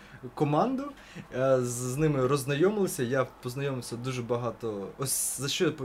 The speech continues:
мені сподобалась Брама, я або завів дуже багато нових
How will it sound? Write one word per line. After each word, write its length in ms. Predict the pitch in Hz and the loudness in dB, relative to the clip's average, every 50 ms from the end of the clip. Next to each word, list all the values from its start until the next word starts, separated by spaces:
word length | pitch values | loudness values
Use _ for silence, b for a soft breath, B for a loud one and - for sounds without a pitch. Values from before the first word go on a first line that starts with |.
| 120 117 110 110 | -6 -6 -8 -6
мені 200 | 123 127 135 131 | -4 -4 -2 -4
сподобалась 420 | 123 - 135 135 127 127 123 120 123 | -4 -4 -4 -4 0 0 0 -2 0
Брама, 380 | 127 147 185 226 226 175 - B B B B B B B | 0 0 0 0 0 -4 -6 B B B B B B B
я 240 | 104 117 139 139 135 | -2 2 2 4 4
або 420 | 135 127 123 135 151 151 127 113 120 | 2 0 2 4 4 4 4 4 2
завів 320 | - 131 131 135 127 117 | 0 0 0 0 -2 -2
дуже 200 | 120 123 120 123 | -2 -2 -2 -2
багато 380 | 117 123 117 120 117 - - 113 | 0 0 0 0 -2 -4 -4 -4
нових 560 | 117 123 127 120 123 120 113 104 - - | -2 -2 -2 0 0 0 0 0 -6 -14